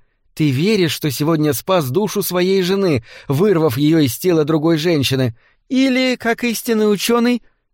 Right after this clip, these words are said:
убедил себя, что занимался прошлую неделю разными якобы колдовскими штучками, лишь для того, чтобы излечить меня и трёх других невротичек от галлюцинаций?»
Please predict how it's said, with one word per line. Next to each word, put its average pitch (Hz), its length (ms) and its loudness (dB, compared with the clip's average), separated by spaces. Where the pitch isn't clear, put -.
убедил 220 540 2
себя, 185 300 0
что 190 180 -2
занимался 180 600 0
прошлую 175 500 0
неделю 165 440 2
разными 156 460 2
якобы 147 560 0
колдовскими 147 640 0
штучками, 135 600 -2
лишь 156 320 2
для 156 140 2
того, 156 240 0
чтобы 151 280 0
излечить 143 460 0
меня 170 340 0
и 147 100 0
трёх 160 280 0
других 147 380 -2
невротичек 147 640 -2
от 156 160 0
галлюцинаций?» 175 840 0